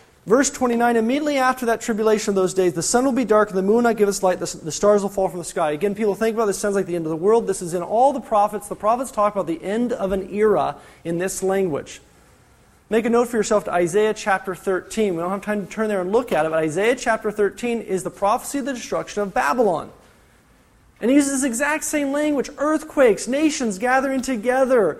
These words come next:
The earth will quake. The sky, the, the heavens will be shaken. "The sun will be dark and the moon not give its light. The stars will fall from the sky." You'll hear variants of this in some of the prophets. Amos says the moon will be turned to blood.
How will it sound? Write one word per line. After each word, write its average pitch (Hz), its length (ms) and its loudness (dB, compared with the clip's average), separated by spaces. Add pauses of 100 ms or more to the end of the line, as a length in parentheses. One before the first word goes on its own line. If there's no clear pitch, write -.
(120)
The 240 100 0
earth 302 260 2
will 269 140 0
quake. 294 500 2 (240)
The 208 80 -2
sky, 285 640 2
the, 220 260 2
the 220 220 0
heavens 269 400 2
will 254 80 -2
be 233 100 0
shaken. 226 640 -6 (680)
"The 226 80 -2
sun 285 300 4
will 285 100 2
be 277 100 2
dark 277 280 4
and 262 80 -4
the 262 60 0
moon 262 160 2
not 262 120 -2
give 254 100 -6
its 233 100 -8
light. 240 140 -2
The 226 80 -6
stars 220 240 -2
will 202 80 -8
fall 202 160 -6
from 190 140 -10
the 160 60 -8
sky." - 360 -12 (720)
You'll 190 120 0
hear 202 140 4
variants 196 460 0
of 196 140 0
this 185 180 -2
in 170 80 -4
some 185 160 -4
of 180 100 -2
the - 60 -18
prophets. 180 320 0
Amos 190 300 -2
says 165 180 -4
the 156 120 -2
moon 165 200 -2
will 170 60 -4
be 156 80 0
turned 156 260 -8
to 151 60 -4
blood. 143 540 -4